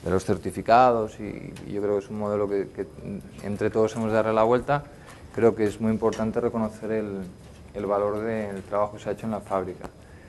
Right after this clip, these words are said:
Y además nos deja estar aquí compartiendo experiencias. Igual que ayer, hoy hemos traído a un amigo y estamos con, con Albert Isern. Hablaremos de interoperabilidad,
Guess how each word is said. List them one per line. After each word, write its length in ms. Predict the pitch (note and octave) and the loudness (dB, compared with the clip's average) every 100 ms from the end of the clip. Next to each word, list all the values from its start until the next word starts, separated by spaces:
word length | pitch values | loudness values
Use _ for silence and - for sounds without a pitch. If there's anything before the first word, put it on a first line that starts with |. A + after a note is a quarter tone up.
| - - F#2+ | -20 -4 2
Y 40 | |
además 440 | G2 G2+ G2 - | 4 4 2 -2
nos 160 | A2+ G#2+ | -2 0
deja 160 | G2+ G#2+ | -2 -4
estar 220 | - G2+ | -2 -2
aquí 340 | F#2+ G#2 G#2+ | 0 0 -2
compartiendo 540 | G#2+ A2+ G#2 G2 G#2+ G2+ | -2 -2 -2 -2 -4 -4
experiencias. 540 | - F#2+ F#2 - - - - - - - - - - - - - - - - - - - - - | -4 -6 -4 -6 -8 -14 -18 -18 -20 -18 -18 -18 -18 -20 -20 -20 -20 -20 -20 -20 -18 -18 -16 -4
Igual 420 | A#2 A2+ B2+ B2 | 0 6 6 6
que 160 | C3+ | 6
ayer, 500 | C3 B2 C#3 D#3+ D#3 | 8 8 8 8 8
hoy 480 | C#3+ C3 B2+ B2+ A#2+ A#2+ - - - - - - - | 8 8 8 6 2 -4 -16 -20 -20 -18 -16 -14 -10
hemos 220 | A2+ A#2+ | -8 -8
traído 360 | - A#2+ A#2 A#2 | -2 0 0 0
a 120 | A2 | 0
un 320 | G#2+ G#2 A2 | -2 -4 -6
amigo 380 | G#2+ A2+ D3 D3 | -6 -6 -2 2
y 20 | |
estamos 480 | C3+ - A2+ A#2 A2+ | 0 0 -2 0 -4
con, 340 | - A2+ A2 G2+ - - - - - - | -4 -4 -4 -6 -12 -18 -20 -20 -20 -6
con 140 | A#2 | 0
Albert 380 | A2+ A2 A2+ - | 4 4 4 2
Isern. 480 | A#2 F#3+ B2+ C#3 D3+ - - - - - - - - - - - - - | 2 8 8 8 2 -8 -16 -18 -20 -20 -20 -20 -20 -20 -20 -20 -20 0
Hablaremos 460 | A#2 B2 C3 C#3+ C#3+ | 6 8 8 6 4
de 80 | |
interoperabilidad, 920 | C#3 B2+ B2 A#2+ A2+ A2+ C3+ D3+ D3+ | 4 6 6 8 8 8 10 8 8